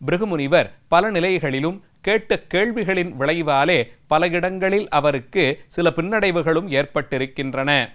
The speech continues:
உதாரணத்திற்காக, தட்சன் ஒரு பிரஜாபதியானபடியால் தன் உடன்பிறந்தவனான தட்சன் சிவபெருமானை எதிர்த்து யாகம் செய்ய துணிந்தபோது,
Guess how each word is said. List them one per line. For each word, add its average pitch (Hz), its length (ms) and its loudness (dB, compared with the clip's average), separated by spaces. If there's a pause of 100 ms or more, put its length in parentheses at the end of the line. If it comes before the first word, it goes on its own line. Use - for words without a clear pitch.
(520)
உதாரணத்திற்காக, 151 1160 2 (300)
தட்சன் 165 500 2 (100)
ஒரு 170 220 -2
பிரஜாபதியானபடியால் 151 1200 4 (180)
தன் 185 180 4
உடன்பிறந்தவனான 196 1080 0
தட்சன் 139 500 0 (120)
சிவபெருமானை 214 840 2
எதிர்த்து 151 580 -2
யாகம் 170 440 2
செய்ய 185 420 -4
துணிந்தபோது, 156 840 0